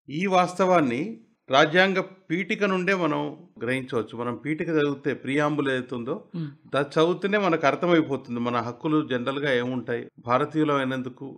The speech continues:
Speaker 1: ప్రాథమిక
Speaker 2: ఎటువంటి
Speaker 1: హక్కులు అంటే
Speaker 2: హక్కులు
Speaker 1: ఏవి,
Speaker 2: ఉన్నాయి?
Speaker 1: ఎలాంటి హక్కులు ఉంటాయనేది
Speaker 2: ఉమ్.
Speaker 1: తెలుస్తుంది.
Speaker 2: ఉమ్.
Speaker 1: అయితే దాన్ని కొంచెం విపులీకరించి
Speaker 2: ఉమ్.
Speaker 1: ఈ అధికరణాలు పద్నాలుగు నుండి ముప్పై రెండు వరకు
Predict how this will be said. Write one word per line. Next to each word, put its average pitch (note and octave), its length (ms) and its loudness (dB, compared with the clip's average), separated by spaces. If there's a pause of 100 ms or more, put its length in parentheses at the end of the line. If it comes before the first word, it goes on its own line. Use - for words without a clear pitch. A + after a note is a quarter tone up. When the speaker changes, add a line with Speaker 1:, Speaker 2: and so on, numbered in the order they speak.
(240)
Speaker 1:
ప్రాథమిక B2+ 320 -4
Speaker 2:
ఎటువంటి F3+ 160 -4
Speaker 1:
హక్కులు E3+ 180 -4
అంటే C#3+ 120 -4
Speaker 2:
హక్కులు C3 200 -6
Speaker 1:
ఏవి, A2 120 -2
Speaker 2:
ఉన్నాయి? B2 180 -4
Speaker 1:
ఎలాంటి C#3 300 -2
హక్కులు B2+ 280 -8
ఉంటాయనేది A2+ 440 -6
Speaker 2:
ఉమ్. D#3 80 -10
Speaker 1:
తెలుస్తుంది. A2 460 -10 (220)
Speaker 2:
ఉమ్. D3+ 120 -14
Speaker 1:
అయితే C#3+ 460 -10
దాన్ని D#3+ 280 4
కొంచెం G3 380 -2
విపులీకరించి F3 1040 -2 (160)
Speaker 2:
ఉమ్. D3 340 -14
Speaker 1:
ఈ C#3 140 -2 (720)
అధికరణాలు D#3+ 600 4 (160)
పద్నాలుగు D3 420 2
నుండి C#3+ 220 -2
ముప్పై C3 320 -6
రెండు B2 200 -4
వరకు A#2+ 320 -8